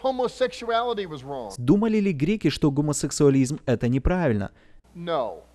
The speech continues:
Speaker 2: Нет.
Speaker 1: No laws against that.
Speaker 2: Нет никаких законов против этого.
Speaker 1: Greek culture was immoral.
Speaker 2: Греческая культура была аморальной.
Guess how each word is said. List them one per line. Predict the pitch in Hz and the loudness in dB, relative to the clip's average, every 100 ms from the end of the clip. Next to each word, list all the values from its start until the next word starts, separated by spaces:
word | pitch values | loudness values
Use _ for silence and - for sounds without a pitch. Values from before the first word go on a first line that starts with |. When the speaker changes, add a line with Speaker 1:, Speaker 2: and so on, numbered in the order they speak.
| - | -6
Speaker 2:
Нет. | 131 143 208 143 - | -2 2 2 0 -2
Speaker 1:
No | 165 214 | -2 0
laws | 202 175 151 | 2 2 0
against | 139 120 110 - | -4 -12 -12 -4
that. | |
Speaker 2:
Нет | 127 151 208 - | 0 4 4 2
никаких | 143 147 135 170 139 | -2 -2 -2 -2 0
законов | 131 - 131 120 | -2 0 0 0
против | - 123 127 - | -2 -4 -4 -2
этого. | 135 - 101 101 165 | -2 -2 -4 -4 -2
Speaker 1:
Greek | 302 247 | -2 -4
culture | - 254 254 - 220 202 | -2 0 0 0 -2 -2
was | 180 180 170 | -2 -6 -4
immoral. | 196 175 196 185 127 90 - - | -4 -2 -2 -2 -4 -6 -14 -8
Speaker 2:
Греческая | 123 139 185 208 208 202 | 0 2 2 0 0 0
культура | - 185 - 156 120 | 0 -4 0 0 2
была | 117 123 135 131 - | 2 2 2 -2 -2
аморальной. | 123 127 135 139 117 98 98 | 0 0 2 2 0 -2 -8